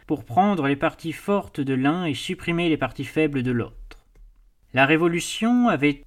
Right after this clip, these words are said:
introduit l'élection partout, dans l'administration comme dans la magistrature et dans la police. C'est tout juste si elle ne l'avait pas introduite dans l'armée,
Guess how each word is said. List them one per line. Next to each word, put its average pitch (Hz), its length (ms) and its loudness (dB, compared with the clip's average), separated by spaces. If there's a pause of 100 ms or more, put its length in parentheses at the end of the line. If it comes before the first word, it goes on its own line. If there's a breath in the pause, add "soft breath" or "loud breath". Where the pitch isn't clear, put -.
introduit 196 840 -2
l'élection 175 720 0
partout, 208 640 -2
dans 143 140 -2
l'administration 165 1000 -2
comme 147 220 -2
dans 139 140 0
la 131 80 0
magistrature 143 960 -4
et 135 40 -4
dans 135 120 0
la 135 100 0
police. - 680 -6 (380 loud breath)
C'est 143 100 -6
tout 185 160 -4
juste 185 480 0
si 156 180 -2
elle 151 140 2
ne 151 80 0
l'avait 156 200 2
pas 151 260 -2
introduite 175 640 -4
dans 127 160 0
l'armée, 127 500 0